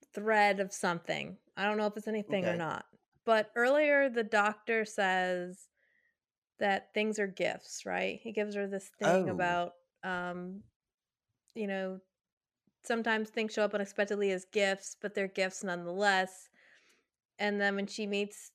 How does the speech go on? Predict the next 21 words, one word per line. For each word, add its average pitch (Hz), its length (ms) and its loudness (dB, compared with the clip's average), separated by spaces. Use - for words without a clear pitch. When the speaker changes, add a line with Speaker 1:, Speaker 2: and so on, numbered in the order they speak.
Speaker 1:
this 196 240 -6
little 190 200 -2
girl, 226 720 2
she - 220 -10
says 185 840 -2
that 180 420 0
she 233 160 -8
talks 202 320 -4
about 190 340 -2
it's - 160 -10
comforting 214 560 -2
to 196 80 -4
think 202 260 -4
of 190 120 -4
someone 190 400 -4
carrying 196 420 -2
them 185 180 -4
on 180 160 -6
their 175 140 -2
journey. 180 580 -6
Um, 190 540 -6